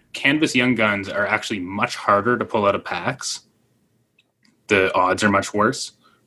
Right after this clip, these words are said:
So it's a lot harder to get them, but they're less valued per card, I would say. But that kinda evens out.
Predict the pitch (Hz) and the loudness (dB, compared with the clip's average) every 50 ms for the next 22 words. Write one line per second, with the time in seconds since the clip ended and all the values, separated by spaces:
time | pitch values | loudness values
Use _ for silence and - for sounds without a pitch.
0 | _ _ 117 - - 120 113 107 101 98 95 92 90 87 - _ _ _ _ _ | _ _ -6 0 2 4 4 6 4 2 2 -2 -4 -6 -12 _ _ _ _ _
1 | _ _ _ _ _ _ _ _ _ _ - - - - 127 120 123 131 131 - | _ _ _ _ _ _ _ _ _ _ -8 -8 -2 0 2 4 4 2 4 4
2 | 147 139 131 131 127 104 92 107 107 107 - 127 147 156 180 208 214 - _ _ | 2 2 4 2 0 0 2 0 0 0 0 -2 -2 0 0 -2 -4 -6 _ _
3 | _ _ _ _ _ _ _ _ _ _ _ _ _ _ _ _ - 135 135 - | _ _ _ _ _ _ _ _ _ _ _ _ _ _ _ _ 2 2 2 0
4 | - - _ _ _ 110 110 117 113 104 101 104 104 107 - - - 95 98 92 | -6 -12 _ _ _ -2 0 2 2 2 2 2 2 2 2 -2 -4 -2 -2 -2
5 | 90 92 98 107 110 117 127 135 135 135 135 131 - _ _ _ _ _ _ _ | 0 0 0 0 0 2 4 4 2 2 0 -4 -10 _ _ _ _ _ _ _
6 | _ _ _ _ _ _ _ _ - - - 113 110 107 - - - 98 98 107 | _ _ _ _ _ _ _ _ -2 2 4 4 4 2 0 -2 0 2 2 2
7 | 120 123 131 127 123 123 - - - 131 131 139 165 165 - _ _ _ _ _ | 2 2 2 2 0 0 -4 2 2 4 4 4 0 -4 -10 _ _ _ _ _
8 | _ _ _ _ _ _ _ _ _ _ _ _ 135 120 135 123 - - 147 151 | _ _ _ _ _ _ _ _ _ _ _ _ 0 2 2 0 0 0 0 0
9 | 160 127 135 135 113 113 98 - - _ 101 101 92 - - | 0 2 0 0 0 0 -4 -6 -8 _ 0 0 0 -2 -10